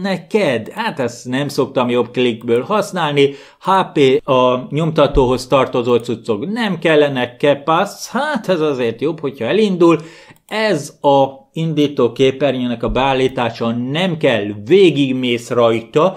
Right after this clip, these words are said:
azért nem kis meló, nem kis meló, végigmész rajta, és menet közben nyomkodod.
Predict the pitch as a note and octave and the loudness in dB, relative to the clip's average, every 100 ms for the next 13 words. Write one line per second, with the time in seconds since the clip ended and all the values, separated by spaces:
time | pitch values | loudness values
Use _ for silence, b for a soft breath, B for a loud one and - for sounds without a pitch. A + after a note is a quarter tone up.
0 | B B B C3+ B2+ B2 B2+ B2+ D#3+ F#3+ | B B B 2 2 0 -2 -2 0 -2
1 | - D3 C3+ - A#2+ G#2+ G#2 G#2 C3 - | 0 0 0 -2 0 2 2 4 2 0
2 | - - A2+ A#2+ E3 C4 C4+ A#3+ G3+ G3 | -8 -12 -8 -4 -4 -4 -4 -4 -4 0
3 | F#3+ D#3+ D#3+ - A2 F#3+ A3 F#3+ F3 E3 | 4 4 2 -8 0 0 2 -2 -2 -2
4 | D#3 D#3 C3+ B2+ A#2 A#2+ C3+ A#2 A#2 A#2+ | -2 0 0 0 -2 -2 -2 -2 -4 -6
5 | D3+ E3 D3 D3 C3 G#2+ G2 A#2 A#2 A2+ | -6 -2 -2 -2 -4 -4 -4 -6 -4 -2
6 | D3 D3 - C#3 B2+ | -2 -2 0 2 2